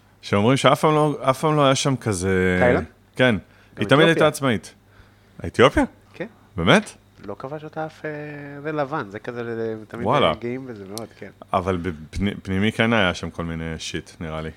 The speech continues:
Speaker 2: כן, הם כזה מחולקים, לא יודע, לא מכיר את ה-
Speaker 1: אז זהו, אז בתאילנד כאילו אף פעם לא היה, לא היה כזה מחתרת, לא היה צבא, לא היה זה, הם פשוט תמיד היו מדינה עצמאית.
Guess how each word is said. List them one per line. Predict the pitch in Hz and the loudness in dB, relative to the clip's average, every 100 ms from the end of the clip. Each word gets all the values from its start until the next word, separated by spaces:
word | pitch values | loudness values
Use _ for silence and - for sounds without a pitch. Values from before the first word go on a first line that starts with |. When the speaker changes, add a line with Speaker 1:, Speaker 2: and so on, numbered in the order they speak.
| - - | -18 -20
Speaker 2:
כן, | - 147 | -16 -14
הם | 98 | -12
כזה | 90 85 | -14 -14
מחולקים, | 90 85 80 151 156 | -14 -14 -14 -12 -6
לא | 139 | -4
יודע, | 120 | -2
לא | 101 101 | -4 -8
מכיר | - 87 80 85 - | -12 -16 -16 -18 -18
את | |
ה- | - - | -14 -2
Speaker 1:
אז | 92 95 | 0 4
זהו, | 147 120 | 4 4
אז | 92 | 2
בתאילנד | 101 151 185 151 | 4 6 6 4
כאילו | 160 151 | 4 4
אף | 143 | 4
פעם | 139 135 | 4 6
לא | 127 | 6
היה, | 117 113 110 104 95 98 | 6 6 4 2 0 0
לא | 110 | 0
היה | |
כזה | 113 107 92 | 2 0 -2
מחתרת, | 90 - 92 104 113 104 92 95 | -4 -2 0 4 4 4 4 2
לא | |
היה | 92 95 | 2 2
צבא, | - 85 78 101 107 95 90 | 0 0 4 6 8 6 6
לא | 98 | 4
היה | 101 98 92 | 4 4 2
זה, | 87 92 | 2 0
הם | 87 | 0
פשוט | 104 127 156 | -2 -4 0
תמיד | 165 165 | 2 4
היו | 170 | 2
מדינה | 156 147 147 | 2 2 2
עצמאית. | - 107 95 87 - | 2 2 2 2 -4